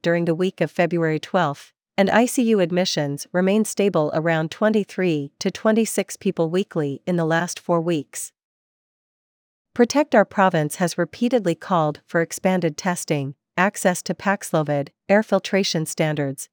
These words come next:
and requiring masking in public indoor spaces, in addition to encouraging vaccination.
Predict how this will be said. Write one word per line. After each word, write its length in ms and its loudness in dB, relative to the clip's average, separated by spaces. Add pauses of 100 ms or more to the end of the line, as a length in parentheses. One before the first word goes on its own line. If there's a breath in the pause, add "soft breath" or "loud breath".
and 120 2
requiring 500 2
masking 440 0
in 140 -2
public 400 -2
indoor 300 0
spaces, 680 -2 (100)
in 120 2
addition 520 0
to 140 -2
encouraging 580 -2
vaccination. 880 -4